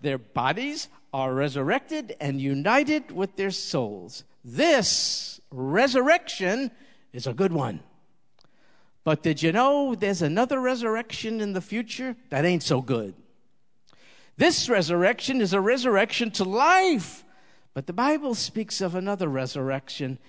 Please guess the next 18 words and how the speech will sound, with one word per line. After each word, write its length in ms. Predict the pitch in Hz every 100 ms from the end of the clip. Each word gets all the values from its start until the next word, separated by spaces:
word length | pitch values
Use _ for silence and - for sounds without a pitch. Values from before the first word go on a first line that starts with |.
| - -
and 200 | - 151
it's 220 | 220 233
a 60 | 202
resurrection 840 | 170 170 156 151 160 - - 165 135
to 200 | - 147
judgment. 1120 | 120 185 180 151 139 135 123 110 113 - - _
Take 220 | 285 302
a 20 |
look, 240 | 208 208 -
for 160 | 170
instance, 540 | 160 151 - 147 143 - - -
at 240 | - 151 123
John 380 | - 233 208 175
chapter 400 | 190 175 - 156
five, 840 | - - 180 139 104 101 113 - _ _ _ _ -
verses 420 | 185 - 151 -
twenty-eight, 520 | - 185 175 170 165
twenty-nine. 640 | - 151 143 120 107 113